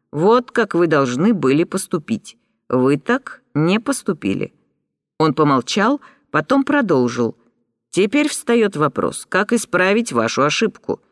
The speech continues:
И я вижу только один выход». Он опять обвёл всех пристальным, тяжёлым взглядом. «Если мы отклоним переданное вами требование, то вы, взявшись передать это требование,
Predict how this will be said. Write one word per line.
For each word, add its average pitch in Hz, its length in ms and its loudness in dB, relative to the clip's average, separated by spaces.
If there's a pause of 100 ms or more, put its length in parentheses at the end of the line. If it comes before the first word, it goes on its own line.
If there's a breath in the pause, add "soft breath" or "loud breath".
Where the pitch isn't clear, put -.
(280)
И 143 100 0
я 151 280 4
вижу 196 300 2
только 247 680 0 (100)
один 123 480 -2
выход». 110 440 -4 (680)
Он 185 180 4
опять 170 360 0
обвёл 135 420 0
всех - 420 -2
пристальным, 202 640 2
тяжёлым 147 560 0
взглядом. 117 640 -2 (460)
«Если 233 540 2
мы 202 200 4
отклоним 170 560 2
переданное 135 720 2
вами 131 300 2
требование, 131 720 0 (300 soft breath)
то 175 160 4
вы, 185 240 4
взявшись 156 600 -2
передать 151 540 0
это 147 240 0
требование, 139 680 0